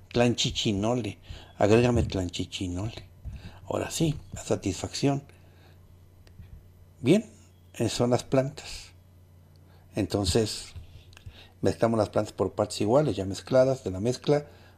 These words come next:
una cucharada sopera para un litro de agua, diez minutos de hervor. Se toma después de cada alimento, después de cada alimento. Ahora vamos a hacer un,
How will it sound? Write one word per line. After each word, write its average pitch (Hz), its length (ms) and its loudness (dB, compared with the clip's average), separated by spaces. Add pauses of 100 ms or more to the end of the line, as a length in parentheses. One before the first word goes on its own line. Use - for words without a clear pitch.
una 117 200 0
cucharada 110 420 2
sopera 110 420 0
para 98 160 2
un 101 100 0
litro 104 220 -4
de 104 100 2
agua, 113 180 2
diez 107 180 0
minutos 104 400 -2
de 98 80 2
hervor. 107 300 2 (480)
Se 165 200 8
toma 196 560 6 (380)
después 117 800 4
de 110 100 -4
cada 104 200 4
alimento, 92 440 -6 (100)
después 110 380 0
de 104 80 -2
cada 98 160 0
alimento. 82 400 -6 (1000)
Ahora 123 140 10
vamos 135 200 10
a - 20 -2
hacer 147 100 6
un, 135 300 2